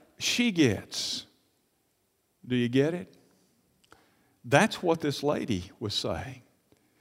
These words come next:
In the culture of the day she was living in, she was saying, like, "I'm like a little lap dog.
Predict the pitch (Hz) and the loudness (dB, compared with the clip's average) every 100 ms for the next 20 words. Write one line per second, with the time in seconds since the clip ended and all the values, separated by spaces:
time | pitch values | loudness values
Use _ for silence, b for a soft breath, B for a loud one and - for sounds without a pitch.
0 | b b b b 170 151 135 208 247 - | b b b b 4 4 4 8 8 6
1 | 247 233 - 180 175 143 139 156 165 151 | 4 4 6 8 6 4 4 6 8 8
2 | 139 131 185 160 131 151 165 147 127 117 | 6 2 0 2 2 4 4 6 4 4
3 | 113 117 120 - - _ _ _ _ _ | 2 0 -2 -8 -20 _ _ _ _ _
4 | b b b - - 202 185 156 - 196 | b b b -6 2 4 4 4 2 4
5 | 175 160 147 139 - 151 202 214 233 196 | 4 6 4 4 4 4 6 6 6 4
6 | 190 156 202 233 269 202 175 113 87 - | 4 4 6 4 2 6 6 6 2 -8